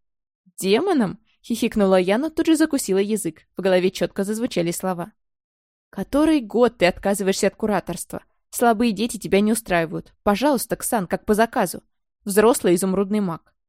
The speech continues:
«С учётом её наследственности ты единственный, кто справится с таким уровнем силы». И совершенно случайно она Арто». «Да, а ты Грен. Сколько можно жить прошлым? Пора прогнать старых призраков, ты не находишь? И вообще, мальчик мой, это не просьба, а приказ ректора».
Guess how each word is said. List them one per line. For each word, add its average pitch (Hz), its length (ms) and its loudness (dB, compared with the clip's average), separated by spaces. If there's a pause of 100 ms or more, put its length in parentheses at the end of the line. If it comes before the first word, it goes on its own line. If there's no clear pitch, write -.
(180)
«С - 100 -8
учётом 277 340 0
её 240 160 2
наследственности 254 840 -2
ты 233 120 -4
единственный, 240 720 -6 (100)
кто - 160 2
справится 202 460 2
с - 60 -6
таким 202 280 0
уровнем 185 300 0
силы». 170 400 -8 (440)
И 196 80 -4
совершенно 185 580 0
случайно 339 680 0
она 180 300 4
Арто». 175 400 -2 (600)
«Да, 277 240 2
а 196 160 2
ты - 100 -2
Грен. 170 400 -4 (200)
Сколько - 400 0
можно 320 280 2
жить 240 240 0
прошлым? 220 540 0 (120)
Пора 311 220 4
прогнать 285 420 0
старых 220 360 0
призраков, 220 440 -2
ты 214 100 0
не 226 100 2
находишь? 240 560 -2 (500)
И 254 80 -4
вообще, 277 320 2
мальчик 277 400 0
мой, 190 240 2
это 233 120 0
не 262 120 2
просьба, 196 440 2
а 180 40 2
приказ 190 340 0
ректора». 220 480 -2